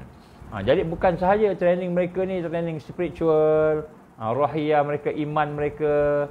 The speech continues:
pengorbanan mereka dengan Allah, bukan sahaja hak tu, fizikal, fizikal dia, kan. Sebab apa? Misi mereka, sekiranya mereka mahu berperang dengan, uh, Israel, misi mereka bukan tembak mati.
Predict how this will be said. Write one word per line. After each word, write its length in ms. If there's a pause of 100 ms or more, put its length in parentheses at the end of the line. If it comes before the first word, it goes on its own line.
(320)
pengorbanan 640
mereka 320
dengan 260
Allah, 320
bukan 240
sahaja 280
hak 120
tu, 200 (360)
fizikal, 520 (240)
fizikal 480
dia, 160
kan. 280 (400)
Sebab 240
apa? 180 (500)
Misi 400
mereka, 480 (400)
sekiranya 480
mereka 640 (400)
mahu 440
berperang 520
dengan, 400
uh, 320
Israel, 480 (160)
misi 360
mereka 360
bukan 320
tembak 360
mati. 360